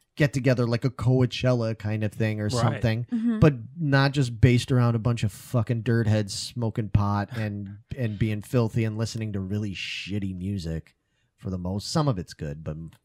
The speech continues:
Speaker 1: lot of it's shit. Um, and actually get together, uh, you know, to talk about something that's, like, nerdy and legit, you know, like, and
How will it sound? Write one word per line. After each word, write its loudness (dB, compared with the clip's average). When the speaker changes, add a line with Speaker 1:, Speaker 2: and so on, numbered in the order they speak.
Speaker 1:
lot -8
of -10
it's -12
shit. -8
Um, 2
and 6
actually 6
get 4
together, 6
uh, 2
you 6
know, 6
to 2
talk 2
about 0
something 0
that's, -2
like, -2
nerdy 2
and -4
legit, 0
you 0
know, 0
like, -2
and -6